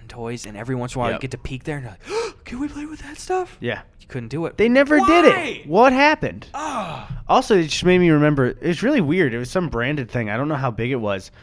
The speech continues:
Speaker 2: I, I can't remember the name, but every, uh, Halloween, uh, the fifth and sixth graders got to go to the gym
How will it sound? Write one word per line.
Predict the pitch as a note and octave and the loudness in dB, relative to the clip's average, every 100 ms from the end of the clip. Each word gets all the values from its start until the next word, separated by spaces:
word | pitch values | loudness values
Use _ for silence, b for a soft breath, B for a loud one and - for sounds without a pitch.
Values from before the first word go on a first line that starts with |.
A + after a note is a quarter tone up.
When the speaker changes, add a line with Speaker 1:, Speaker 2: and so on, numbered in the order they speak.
| b - | b -6
Speaker 2:
I, | C#3+ | -6
I | - - | -4 0
can't | A#3+ | 4
remember | C4 B3 G#3 | 4 4 4
the | D3 | 2
name, | F3+ F3+ A2+ - - - | 2 0 -2 -8 -20 -16
but | C3+ D3+ C#3+ | -2 0 0
every, | D3 F3+ G#3+ A#3+ A#3 - | -2 0 2 2 0 -2
uh, | D3+ C3+ | -2 0
Halloween, | A#2+ D#3 F3+ D#3 F#3 C#3 C#2 F2+ b b b - | 2 2 4 4 4 2 -2 -12 b b b -10
uh, | B2 B2+ A#2+ - | -4 -2 -2 -6
the | E2 A2 D3 C3+ C3+ | -14 -20 -8 -2 -2
fifth | B2 F#3+ G3+ F#3+ | 2 2 2 2
and | D#3+ | -2
sixth | - F#3+ - | 0 -2 0
graders | - C3 A#2+ A2 | -2 0 0 -2
got | B2+ A2+ | -4 -6
to | A#2+ | -4
go | B2+ C#3+ | 0 0
to | C#3+ | 2
the | C3 | -2
gym | A#2+ D3 C#3+ G#2 | -2 0 0 0